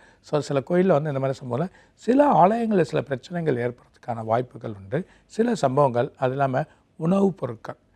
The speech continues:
உணவு உற்பத்தி பொருட்கள், already நம்ம கிரகச்சாரங்கள் பார்த்தாவே இந்த சனியோட தாக்கங்கள் இருக்கிறதுனால, இந்த சனியோட நேர்கோட்டில் அமைஞ்சிருக்கிறதுனால, சனி நேரா போய் உச்சத்துல, அதாவது இப்போ வக்கரமா இருக்கார் மகரத்துல, இருந்தாலும் உச்சத்துல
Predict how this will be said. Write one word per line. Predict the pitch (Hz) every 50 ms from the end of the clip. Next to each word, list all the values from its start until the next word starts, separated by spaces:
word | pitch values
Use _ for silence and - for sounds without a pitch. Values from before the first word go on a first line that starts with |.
| _ _ _ _ _ _ _ -
உணவு | 185 202 240 254 247 208
உற்பத்தி | 165 156 - - 180 - 165 139
பொருட்கள், | 147 131 120 - 139 139
already | - - 151 156 185 190 208 202
நம்ம | 185 160 139 127 110 -
கிரகச்சாரங்கள் | 131 143 160 160 - 175 160 147 139 143 135 123 -
பார்த்தாவே | 131 117 107 - - 107 98 113 170 - _ _ _ _ _ -
இந்த | 156 139 -
சனியோட | - 160 180 208 220 220 208 190 156
தாக்கங்கள் | - 147 151 151 - 196 170 175 160 131
இருக்கிறதுனால, | 117 113 123 - - 143 131 120 101 104 101 98 95 104 139 - - _ _ _ _ -
இந்த | 143 135 -
சனியோட | 151 160 185 214 214 214 208 185 175 147
நேர்கோட்டில் | 143 151 170 196 185 - - 175 156 151 156 131 127
அமைஞ்சிருக்கிறதுனால, | 139 147 147 143 147 131 - - 135 123 123 120 117 117 120 143 170 - - _ _ _
சனி | _ - - 151 160 165 165 180 185 - _
நேரா | - 160 147 160 180 170
போய் | 156 180 170
உச்சத்துல, | 151 135 131 - 165 - - - 139 135 131
அதாவது | 131 143 135 143 151 160 196 233 - - - _ _ _ _
இப்போ | - 175 175 - 240 226 185 143
வக்கரமா | 135 180 185 196 196 170
இருக்கார் | 143 127 - 143 131 120 120
மகரத்துல, | 120 123 135 139 131 - - 147 185 190 170 156
இருந்தாலும் | 151 170 170 165 165 170 170 156 135
உச்சத்துல | - - 156 - - 151 151 170 208